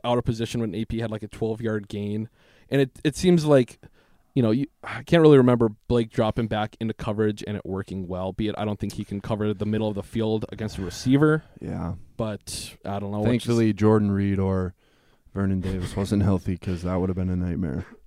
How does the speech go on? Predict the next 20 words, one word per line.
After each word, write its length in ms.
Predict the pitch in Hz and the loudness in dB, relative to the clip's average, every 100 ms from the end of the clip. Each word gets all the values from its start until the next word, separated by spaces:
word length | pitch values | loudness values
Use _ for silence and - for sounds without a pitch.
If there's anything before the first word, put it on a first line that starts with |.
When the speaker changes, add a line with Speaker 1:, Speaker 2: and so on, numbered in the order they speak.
| - - - | -20 -20 -8
Speaker 1:
Yeah, 220 | 147 131 | 0 0
no, 180 | 151 160 | 4 6
that 140 | 143 156 | 6 6
really 180 | 170 147 | 6 8
would 80 | 135 | 6
have 80 | |
changed 300 | - 135 123 | 2 -4 -4
the 60 | 127 | -6
game. 180 | 120 113 | -6 -4
In 100 | 139 | -2
this 160 | 208 | -2
game, 160 | - 254 | -2 -4
too, 240 | - 254 - _ - _ | -2 -2 -2 _ -20 _
<clears throat> 300 | 165 - - | -6 -4 -4
more 180 | 170 247 | 0 2
than 120 | 214 | 2
any 180 | 220 208 | 2 2
other, 120 | 202 | 0
it's 220 | 135 - - _ - _ | -4 -8 -16 _ -20 _
like, 160 | 180 165 | -4 -4